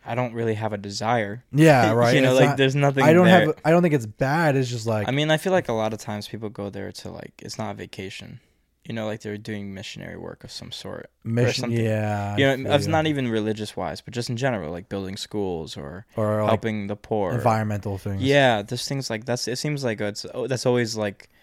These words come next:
Speaker 1: a partial motivation for going
Speaker 2: Yeah.
Speaker 1: somewhere like that. You know what I mean?
Speaker 2: Yeah.
Speaker 1: I don't know about South Africa. That might be different 'cause I feel like that's, I, I, I know nothing about South Africa. I'm not even gonna say anything 'cause, like,
Speaker 2: Yeah.
Speaker 1: I, I really don't know.
Speaker 2: <laughs> Yeah.
Speaker 1: Um, I don't know. I'm trying to think if there's any.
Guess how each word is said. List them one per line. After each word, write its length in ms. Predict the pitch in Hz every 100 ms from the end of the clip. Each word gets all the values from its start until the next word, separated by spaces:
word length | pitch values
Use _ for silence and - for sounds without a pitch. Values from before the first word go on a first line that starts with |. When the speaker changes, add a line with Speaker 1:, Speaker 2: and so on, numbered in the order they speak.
| _ _ -
Speaker 1:
a 100 | 110
partial 400 | - 123 123 131
motivation 600 | 117 110 104 110 - 101
for 160 | 101 98
going 220 | 104 101
Speaker 2:
Yeah. 20 | 101
Speaker 1:
somewhere 380 | - 95 95 95
like 200 | 95 -
that. 280 | 90 67
You 120 | 104 107
know 80 |
what 80 | 104
I 20 | 101
mean? 220 | 104 104 _ _ _
Speaker 2:
Yeah. 220 | 107 98
Speaker 1:
I 40 | 139
don't 80 | 156
know 40 |
about 160 | 120 107
South 320 | - 110 110
Africa. 380 | 98 92 101 101
That 120 | 104
might 140 | 110 104
be 80 |
different 460 | 104 107 - 95 104
'cause 140 | 101 107
I 60 |
feel 200 | 107 101
like 180 | 101 101
that's, 420 | - 87 - - - _ _ _ _ -
I, 120 | 123
I, 280 | 131 147 151
I 20 |
know 100 | 160
nothing 300 | 143 120 113
about 180 | 101 92
South 160 | 95 107
Africa. 260 | 98 -
I'm 100 | 95
not 80 | 101
even 100 | 92
gonna 120 | 92
say 140 | - 85
anything 320 | 92 92 95
'cause, 200 | - 110
like, 140 | 107
Speaker 2:
Yeah. 180 | 110 -
Speaker 1:
I, 40 | 135
I 20 |
really 220 | 135 123
don't 180 | 117 110
know. 160 | 104
Speaker 2:
<laughs> 220 | 220 196 -
Yeah. 220 | 151 113 - -
Speaker 1:
Um, 480 | 131 120 110 107 113 _ _ _ _ _ _ _ _ _
I 120 | -
don't 80 | 131
know. 60 | 110
I'm 60 | 117
trying 200 | 117 107
to 60 |
think 140 | - 82
if 40 |
there's 140 | -
any. 140 | 69